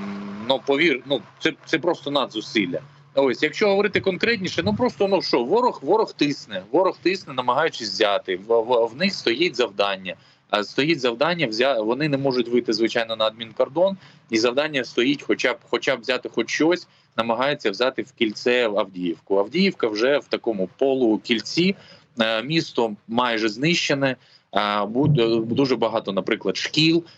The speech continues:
які пережили Другу світову війну, зараз вони вщент випалені, нічого немає. Росія продовжує свої в-, ві-, військові злочини,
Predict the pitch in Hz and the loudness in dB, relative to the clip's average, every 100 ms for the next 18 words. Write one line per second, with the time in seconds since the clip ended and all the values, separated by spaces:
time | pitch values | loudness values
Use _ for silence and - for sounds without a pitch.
0 | _ 113 110 104 117 113 110 120 113 101 | _ -2 0 0 0 0 0 2 2 2
1 | 127 120 110 104 107 104 101 101 113 143 | 0 0 -2 0 2 2 2 0 0 0
2 | 104 110 117 - 98 95 - - - 135 | 2 0 0 -2 -4 -2 -4 -2 2 2
3 | 117 - 90 131 135 120 110 104 104 - | -2 -6 0 2 2 0 0 -2 -6 -10
4 | _ _ - 107 117 131 110 101 110 131 | _ _ -4 -2 2 2 0 0 0 0
5 | 120 107 107 147 143 104 127 117 104 98 | 0 -2 0 0 0 0 0 2 2 2
6 | - 104 104 95 101 104 98 104 101 104 | 0 2 2 2 0 2 2 4 2 2
7 | 107 - 104 92 104 120 135 123 110 | 2 2 2 0 2 2 0 -2 -2